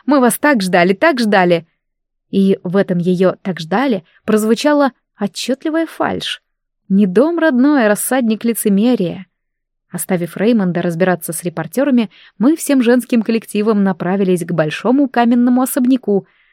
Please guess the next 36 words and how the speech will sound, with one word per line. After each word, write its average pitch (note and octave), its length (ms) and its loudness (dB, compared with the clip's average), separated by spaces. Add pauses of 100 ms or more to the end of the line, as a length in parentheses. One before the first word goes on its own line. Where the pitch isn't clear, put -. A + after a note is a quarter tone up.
(120)
на F#3+ 100 0
пороге C4 360 2
которого C4 420 0
стояла A3+ 460 2
улыбающаяся G3 840 0
Изольда. D#3+ 560 -6 (720)
Взглянув A3+ 540 0
на G#3 60 -4
подругу, G3+ 420 -2
я A3 240 0 (280)
невольно A3 380 2
отметила, G#3+ 480 0
что G3 200 -4
и C4 100 0
ее C#4 300 0
улыбка C4+ 440 -2
кажется A#3 340 -6
мне A#3 140 2
какой-то A#3+ 380 -2
неестественной. F#3+ 1000 0 (460)
А G3 80 -10
может, A3 320 -4
все - 240 -10
дело A3+ 320 -4
во G3+ 120 -2
мне, G#3 320 0 (360)
в E3+ 120 -8
моем A#3+ 300 4
собственном A#3+ 720 0
отношении A#3+ 640 -2
к F#3+ 100 -2
женщинам, G#3 540 0
собравшимися G3+ 760 0
под G3 220 -4
этой A#3+ 200 -2
крышей? - 560 -6